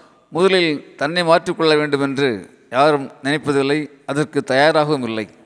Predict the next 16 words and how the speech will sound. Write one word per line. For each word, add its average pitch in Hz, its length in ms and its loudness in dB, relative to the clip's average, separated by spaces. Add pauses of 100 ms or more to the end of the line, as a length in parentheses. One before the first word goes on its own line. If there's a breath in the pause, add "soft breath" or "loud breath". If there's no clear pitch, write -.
(640 soft breath)
நீண்ட 175 360 0
காலத்துக்கு 160 540 0
முன்னே 143 380 -4 (440)
இந்த 143 280 0
உண்மையை 160 640 0
நம்மோடு 147 400 0
பகிர்ந்து 156 320 0
கொள்கின்றார் 131 580 0 (380)
ரஷ்ய 139 560 -4
நாட்டின் 127 440 -4
சிறந்த 143 400 -4
எழுத்தாளர் 123 580 -2 (180)
லியோ 135 200 -2
டால்ஸ்டாய். 117 640 -6 (920 soft breath)
போரும் 175 460 2
அமைதியும், 151 680 -4